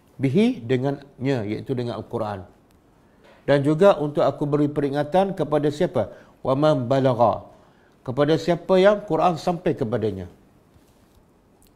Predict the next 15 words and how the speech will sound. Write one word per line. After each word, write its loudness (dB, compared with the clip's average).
Ini 2
ayat-ayat 4
pertama 0
yang 0
turun 0
di -6
peringkat -2
awal 2
dakwah 0
Nabi -4
sallallahu -6
alaihi -10
wasallam -2
di -6
Mekah. -6